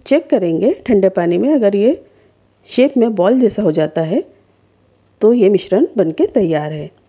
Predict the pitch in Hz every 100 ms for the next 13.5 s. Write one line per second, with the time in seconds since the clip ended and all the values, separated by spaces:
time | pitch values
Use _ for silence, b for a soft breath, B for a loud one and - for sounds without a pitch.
0 | _ _ _ _ - 285 277 370 - 208
1 | 302 381 262 247 - 208 202 220 220 180
2 | 214 202 - 302 - - 254 185 - 143
3 | 156 175 214 370 _ _ _ _ _ _
4 | _ _ 302 339 370 349 - 233 226 339
5 | 392 370 196 - 185 180 202 311 - b
6 | b 240 247 277 247 214 254 - 240 233
7 | 269 277 415 - b b b b - 330
8 | 415 320 302 277 208 220 214 240 302 220
9 | 185 185 294 233 175 160 220 - _ _
10 | _ _ 175 165 175 165 170 170 214 302
11 | 403 262 277 285 - 349 254 247 226 175
12 | 254 - 208 185 170 165 151 160 202 175
13 | 214 277 226 160